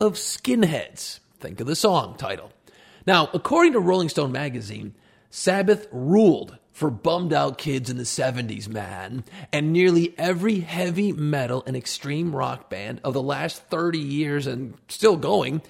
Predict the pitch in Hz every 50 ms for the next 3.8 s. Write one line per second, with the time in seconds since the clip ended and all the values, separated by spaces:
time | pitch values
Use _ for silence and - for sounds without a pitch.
0 | - _ - 220 - 214 220 220 208 185 165 - - 165 170 160 - - - 151
1 | 160 135 - - 92 104 - _ _ _ 135 156 165 151 131 117 147 156 151 143
2 | 127 110 107 123 139 120 - 156 160 151 160 160 156 - - - 143 120 113 98
3 | - - - - 180 175 - - 135 127 92 80 - - _